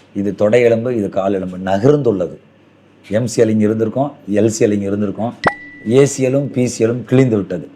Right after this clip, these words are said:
மெனிஸ்கஸும் கிழிந்து விட்டது. So, மிடில் மெனிஸ்கஸும் கிழிஞ்சிருச்சு. So, இப்போ ஒ-, ஒன்று, இரண்டு, மூன்று, மூன்று ஜவ்வுகளும் கிழிந்துள்ளது. இந்த மூணு ஜவ்வும் கிழிஞ்சு இமிடியேட்டாக ஒரே நேரத்துல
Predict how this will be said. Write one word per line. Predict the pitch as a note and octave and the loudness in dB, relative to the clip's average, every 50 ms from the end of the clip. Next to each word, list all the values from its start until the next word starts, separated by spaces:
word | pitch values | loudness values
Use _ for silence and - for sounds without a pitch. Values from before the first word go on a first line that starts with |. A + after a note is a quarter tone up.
| - - - - - - - - G#2+ | -20 -20 -20 -20 -20 -20 -8 -4 0
மெனிஸ்கஸும் | A#2 C3+ C3+ A2+ - - A2 G2+ - C#3 C3+ | 2 2 2 2 0 -2 -2 -2 -2 -4 -6
கிழிந்து | - A2 G#2+ G#2 G2 F2+ | -2 -2 -2 -2 -2 -4
விட்டது. | E2+ D#2+ D#2+ D#2 D2+ - _ - - _ _ _ - | -6 -10 -12 -14 -16 -18 _ -20 -20 _ _ _ -2
So, | - - C3+ | 2 4 4
மிடில் | A#2+ B2+ C3+ C3 B2+ B2 A#2 | 6 6 6 6 6 4 2
மெனிஸ்கஸும் | A2+ A2 G2+ - - A2 - F#2+ - | 0 -2 -2 -2 -4 -6 -6 -6 -6
கிழிஞ்சிருச்சு. | - G2 G2 F#2 F2+ E2+ D#2+ - - - _ - - - - - | -6 -4 -4 -2 -4 -4 -6 -8 -16 -20 _ -20 -20 -20 -20 -2
So, | - - C#3 | 2 4 6
இப்போ | B2+ A#2+ A2 - D3+ E3+ F3 - - - - _ - - | 6 4 4 2 0 0 0 -4 -14 -20 -20 _ -16 -10
ஒ-, | - G#2+ G#2+ G2+ G#2 G2+ F#2+ - - - | -6 -4 -2 -2 0 -2 -2 -4 -6 -2
ஒன்று, | F#2+ G#2 B2 C#3+ D#3 D3 D#3+ D#3+ F3+ F#3+ G3+ F#3+ - - - - _ _ _ _ _ _ - - | 2 4 4 6 6 6 6 6 6 6 6 4 0 -6 -16 -20 _ _ _ _ _ _ -4 2
இரண்டு, | A2 C3+ C#3 D3+ D#3 D3 D#3+ E3+ | 4 6 6 6 6 4 2 2
மூன்று, | D3+ A#2 A2+ B2+ C3 A#2 G2 F#2+ - G2+ | 2 2 2 2 2 2 0 -2 -2 -2
மூன்று | A#2 C3 D3+ E3 F3 F3 D#3+ D#3 C#3 | 0 2 4 4 4 4 4 4 4
ஜவ்வுகளும் | B2 A2 - - C#3 D#3 D#3+ D3 D3+ D#3 F3 F#3 E3+ | 4 6 4 6 6 6 6 6 6 6 4 2 0
கிழிந்துள்ளது. | - B2+ B2+ A#2+ G2+ F#2+ F2 F2 E2 - - _ - - - _ _ | 2 2 2 2 0 -2 -4 -6 -8 -10 -16 _ -20 -20 -20 _ _
இந்த | - F#2+ F#2+ | -4 -2 -2
மூணு | F2+ F#2+ A#2+ C#3+ E3 E3+ E3 | 0 2 2 2 4 2 4
ஜவ்வும் | D3 C#3 D3 C#3+ C#3+ D#3+ D3+ C#3 | 6 6 4 6 4 0 -2 0
கிழிஞ்சு | A2 G#2+ G#2 G2 F#2 E2+ F2+ G2+ B2 D#3 - - _ _ _ _ _ _ _ | 0 0 0 0 -2 -4 -4 -6 -6 -6 -10 -16 _ _ _ _ _ _ _
இமிடியேட்டாக | A2+ B2+ D3 D#3 D3+ C#3 - C#3 D3 D3 C3+ A#2 | -2 0 4 6 6 6 6 6 4 6 6 4
ஒரே | G#2+ G#2+ A#2+ C3+ D3 D3+ | 4 6 8 8 8 8
நேரத்துல | C3+ B2 A#2 G#2+ G#2 - G2+ G#2 | 6 4 2 0 0 -2 -4 -4